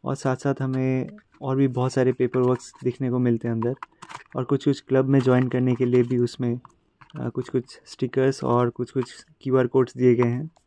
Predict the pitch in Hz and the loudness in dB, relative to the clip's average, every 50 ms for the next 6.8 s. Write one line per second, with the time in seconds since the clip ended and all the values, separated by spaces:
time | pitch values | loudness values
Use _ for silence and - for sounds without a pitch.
0 | _ _ _ _ _ _ _ _ - _ _ _ _ _ _ _ _ _ _ _ | _ _ _ _ _ _ _ _ -20 _ _ _ _ _ _ _ _ _ _ _
1 | - - 120 123 135 131 - 135 127 120 135 127 123 123 120 _ - 131 135 151 | -8 -4 0 0 0 2 2 2 0 2 2 2 2 2 0 _ -6 -8 -8 -8
2 | - _ _ _ _ _ _ _ - 147 143 - - 170 165 160 156 151 156 156 | -12 _ _ _ _ _ _ _ -6 -6 -4 2 4 4 6 6 6 6 4 4
3 | 147 - 156 143 143 _ _ - _ - 135 131 127 123 120 135 151 156 151 - | 4 4 2 2 0 _ _ -20 _ -8 -6 -2 -2 2 4 6 6 6 6 4
4 | - 147 147 151 156 143 127 123 123 120 117 113 113 110 117 139 165 - _ _ | 2 4 6 6 6 6 4 4 6 4 4 4 4 2 0 0 -2 -6 _ _
5 | - 135 123 - - 147 139 135 139 131 131 135 139 135 131 - - 131 127 131 | -6 -6 -4 -2 0 0 2 4 4 4 4 4 2 0 0 -2 -4 -4 -2 -2
6 | 127 - 131 127 123 123 135 139 - - - 131 123 123 131 160 | 0 0 0 2 4 4 2 2 0 -2 -2 -2 0 0 -2 -4